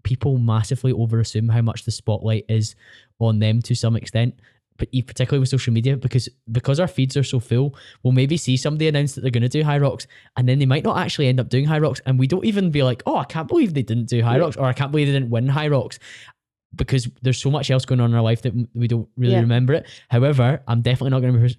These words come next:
Speaker 1: persuade you to change your approach to public accountability 'cause it's
Speaker 2: <laughs>
Speaker 1: clearly working because, of course, the year after, last year when you finished second, you turned up in twenty twenty-two and you won.
Speaker 2: Yep, this year was amazing. So,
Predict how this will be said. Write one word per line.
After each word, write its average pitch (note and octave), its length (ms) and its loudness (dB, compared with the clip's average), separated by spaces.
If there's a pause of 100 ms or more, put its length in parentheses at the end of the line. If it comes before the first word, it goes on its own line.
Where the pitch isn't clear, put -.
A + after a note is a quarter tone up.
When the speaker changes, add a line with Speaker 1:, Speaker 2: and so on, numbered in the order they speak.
Speaker 1:
persuade A#2+ 380 0
you A2+ 60 2
to A#2 100 -4
change C3 360 2
your C#3 140 2
approach C#3+ 300 -2
to C3 80 -6
public B2+ 260 0
accountability B2 480 0
'cause G3+ 160 0
it's E3+ 40 -2
Speaker 2:
<laughs> - 60 -14
Speaker 1:
clearly C3+ 280 2
working A#2 320 2
because, A#2 400 0 (260)
of - 80 -20
course, B2+ 320 2
the - 100 -4
year B2+ 180 2
after, C3 420 0 (260)
last A#2+ 260 -2
year B2+ 60 2
when A#2 60 2
you A2 80 0
finished G#2+ 180 -2
second, D3 300 -2 (380)
you B2+ 100 -4
turned A2+ 180 0
up G#2+ 140 -2
in A#2 40 -2
twenty A2 240 -2
twenty-two G#2+ 300 -4
and G#2+ 120 2
you G2 80 0
won. A2 220 0 (140)
Speaker 2:
Yep, F3 240 -8 (200)
this - 220 -8
year F#3+ 120 -2
was F3 140 -4
amazing. E3+ 440 -2
So, F#3+ 260 -2